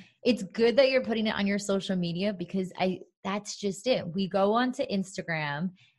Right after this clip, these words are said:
Speaker 2: and you can hit, or Facebook, you can hit live, or you could, you know, make videos and you throw on these filters and it's like, "Ta-da." And it, you know, it's like one, two, three. And people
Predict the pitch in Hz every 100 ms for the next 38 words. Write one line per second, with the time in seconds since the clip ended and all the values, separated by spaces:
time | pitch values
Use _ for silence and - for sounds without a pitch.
0 | _ 202 190 190 185 - 196 202 202 196
1 | 190 175 160 190 190 170 165 165 165 170
2 | 180 170 - 156 156 147 156 160 170 -
3 | 190 180 165 143 185 185 185 165 _ -
4 | 214 208 185 190 175 220 285 180 175 180
5 | 175 180 185 - 190 185 196 202 202 226
6 | 226 208 175 170 170 185 180 196 190 -
7 | - 254 247 240 226 - - 202 196 185
8 | 214 214 175 180 196 175 190 196 190 180
9 | - 240 247 180 165 - 175 180 - _
10 | _ _ _ - - 220 233 220